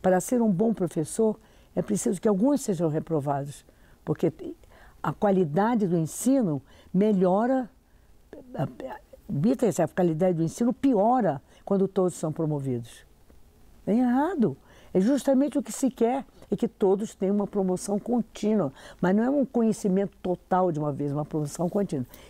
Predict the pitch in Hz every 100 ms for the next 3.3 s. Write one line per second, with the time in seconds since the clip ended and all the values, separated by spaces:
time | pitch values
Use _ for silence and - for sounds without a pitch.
0 | - 202 269 220 220 214 151 220 233 -
1 | 208 - 202 - 208 185 180 - 214 233
2 | 185 - - - - - - - - -
3 | 165 165 156